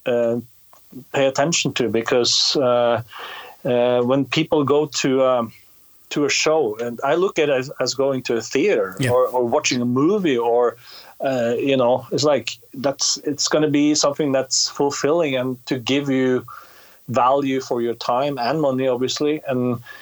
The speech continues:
Speaker 1: and, uh, when, uh, when the spectator gets to see that, oh shit, they really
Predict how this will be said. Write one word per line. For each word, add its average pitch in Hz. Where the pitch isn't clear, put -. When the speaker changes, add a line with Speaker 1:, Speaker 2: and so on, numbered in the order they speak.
Speaker 1:
and, 123
uh, 120
when, 131
uh, 123
when 139
the 131
spectator 127
gets 120
to 123
see -
that, 113
oh 147
shit, -
they 110
really 110